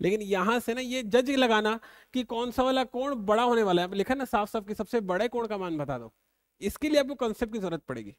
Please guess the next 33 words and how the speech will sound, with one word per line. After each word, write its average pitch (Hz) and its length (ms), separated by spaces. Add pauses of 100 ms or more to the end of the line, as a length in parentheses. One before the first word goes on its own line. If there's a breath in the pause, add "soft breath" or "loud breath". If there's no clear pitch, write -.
मतलब 208 180
बिना 185 220
कॉन्सेप्ट 220 300
के 226 80
क्वेश्चन 202 260
नहीं 196 140
हिलेगा। 135 320 (320 loud breath)
अब 202 100
आप 226 140
थोड़ा 233 120
सा 233 80
अगर 254 220
गौर 202 220
करो 233 220
कि 233 120
मेरे 214 180
पास 226 220
ना 254 80 (120)
cos 208 260
A, 233 120
cos 220 260
B, 220 160
cos 220 280
C 240 100
तीनों 226 260
की 254 80
वैल्यू 240 240
दरअसल 220 320
आ 202 140
चुकी 170 260
है, 90 100 (460)
है 160 80
ना, 294 100